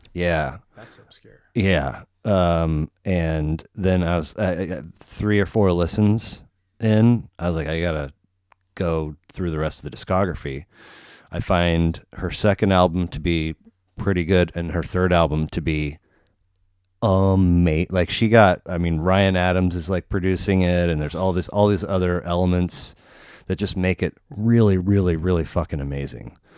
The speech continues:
Speaker 1: So when I was finally ready, I was like, "Let's get you on the book." She's like, "Oh, I'm not doing that." And I was like,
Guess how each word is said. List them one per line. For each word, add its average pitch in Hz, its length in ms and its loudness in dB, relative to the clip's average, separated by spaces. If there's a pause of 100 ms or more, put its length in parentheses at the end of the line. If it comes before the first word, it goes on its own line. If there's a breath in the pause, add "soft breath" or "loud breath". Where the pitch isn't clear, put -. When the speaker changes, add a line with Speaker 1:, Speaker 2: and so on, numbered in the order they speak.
(300 loud breath)
Speaker 1:
So 92 260 2
when 92 120 4
I 87 100 4
was 82 120 -2
finally 90 720 0 (420)
ready, 90 540 0 (680)
I 82 140 0
was 82 120 -4
like, 80 360 -2 (1040)
"Let's - 160 -2
get 135 140 0
you 135 80 6
on 131 120 8
the 123 80 4
book." 123 180 6
She's - 200 -4
like, 78 180 -4 (440)
"Oh, 107 160 4
I'm 98 140 6
not 110 160 2
doing 67 220 -10
that." 73 140 -8
And 78 80 -6
I 95 40 -2
was 98 100 -4
like, 123 120 0